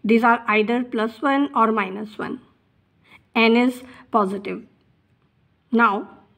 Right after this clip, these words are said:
because these Si belongs to the set S, these are commutators. So it means each SI is of the form of commutator. So we can write SI in the form of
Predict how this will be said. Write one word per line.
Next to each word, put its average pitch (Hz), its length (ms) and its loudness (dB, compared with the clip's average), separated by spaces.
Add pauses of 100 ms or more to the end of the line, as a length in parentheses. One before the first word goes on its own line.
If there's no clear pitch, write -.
(380)
because 311 360 4
these 285 240 4 (260)
Si 254 240 0
belongs 226 480 -2
to 262 80 -2
the 247 140 -2
set 226 260 -6
S, 220 320 -4 (300)
these 214 160 4
are 226 120 2
commutators. 226 720 -4 (760)
So - 140 -2
it 233 180 -2
means 285 280 0 (480)
each 269 220 4
SI 285 520 0
is 226 160 0
of 214 160 0
the 226 80 0
form 240 360 0
of 254 280 -2 (440)
commutator. 208 640 -2 (920)
So 233 460 0 (400)
we 220 80 4
can 226 200 4
write 247 240 0 (140)
SI 277 200 -2
in 233 180 -4
the 208 100 -2
form 233 320 -2
of 262 140 -2